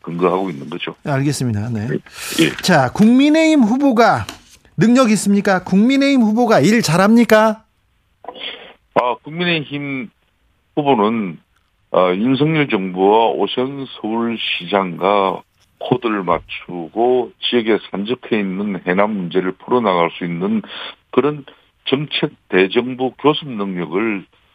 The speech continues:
Speaker 1: 김태우 후보는, 아, 지난, 아, 십일 개월 동안의 강서 구정을 통해서 이미 강서 구민들에게,
Speaker 2: 네.
Speaker 1: 아, 그 실적을 보여줬죠.
Speaker 2: 아, 그랬습니까?
Speaker 1: 예.
Speaker 2: 알겠습니다.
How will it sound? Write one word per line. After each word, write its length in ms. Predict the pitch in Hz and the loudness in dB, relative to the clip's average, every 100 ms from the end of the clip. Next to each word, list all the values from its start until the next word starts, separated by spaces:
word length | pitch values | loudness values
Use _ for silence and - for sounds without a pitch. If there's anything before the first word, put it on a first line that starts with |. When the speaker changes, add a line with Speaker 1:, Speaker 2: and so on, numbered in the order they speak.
| _ _ | _ _
Speaker 1:
김태우 880 | - 92 - 104 98 92 85 73 65 - | -6 -6 2 2 4 2 0 -2 -6 -4
후보는, 640 | 110 95 82 92 98 87 - _ _ _ | 0 0 0 0 -2 -4 -12 _ _ _
아, 240 | 80 78 - | 0 0 -2
지난, 440 | - 90 98 101 - _ _ _ _ | -2 0 0 -2 -8 _ _ _ _
아, 120 | - - | -6 -2
십일 640 | - - 139 135 - 135 | 2 2 0 -4 -2 -2
개월 240 | 135 135 107 | 2 0 -2
동안의 380 | - 92 90 98 - | -6 -6 -6 -8 -8
강서 340 | 80 82 95 | -10 -10 -12
구정을 400 | 78 82 95 92 | -14 -12 -8 -10
통해서 340 | - 85 78 90 | -10 -10 -8 -8
이미 340 | 82 98 120 | -4 -2 -2
강서 360 | 110 85 85 101 | 0 -2 0 -4
구민들에게, 840 | - 80 90 185 78 76 87 92 | -4 -4 -2 2 0 0 -2 -2
Speaker 2:
네. 260 | - 147 117 - _ | 0 -2 -2 -8 _
Speaker 1:
아, 140 | 82 78 | -4 -2
그 80 | 110 | -2
실적을 640 | 104 - 147 - 143 110 87 | 0 0 0 0 -2 -2 -4
보여줬죠. 760 | - 95 123 - - - 92 78 _ _ _ | 0 0 0 -4 -12 -4 -4 -4 _ _ _
Speaker 2:
아, 120 | 156 | -2
그랬습니까? 640 | 151 170 - 135 123 165 - _ _ - _ _ - | 2 2 2 0 0 -2 -4 _ _ -20 _ _ 0
Speaker 1:
예. 220 | 80 69 - - - - - | 0 0 -8 -20 -20 -16 -8
Speaker 2:
알겠습니다. 500 | 131 131 117 98 | -6 -6 -6 -6